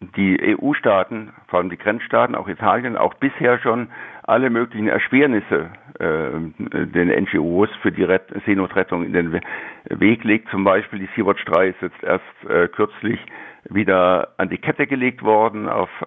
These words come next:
in einem sizilianischen Hafen mit der Begründung, sie hätten zu viele Menschen an Bord gehabt.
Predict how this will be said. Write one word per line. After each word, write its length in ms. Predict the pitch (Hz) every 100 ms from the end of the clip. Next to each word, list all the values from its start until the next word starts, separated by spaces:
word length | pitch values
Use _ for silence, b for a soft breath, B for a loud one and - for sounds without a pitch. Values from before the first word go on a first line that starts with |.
| -
in 120 | 101
einem 200 | 87 85 85
sizilianischen 760 | 90 - 92 92 92 95 98
Hafen 440 | 95 87 90 - 90 B B B B
mit 120 | 110
der 80 | 98
Begründung, 760 | 87 - 117 120 110 113 113 - 95 101
sie 100 | 98
hätten 420 | 107 113 - 98
zu 100 | 104
viele 220 | 104 92
Menschen 300 | 87 90 -
an 140 | 67 85
Bord 260 | - -
gehabt. 380 | - 78 - -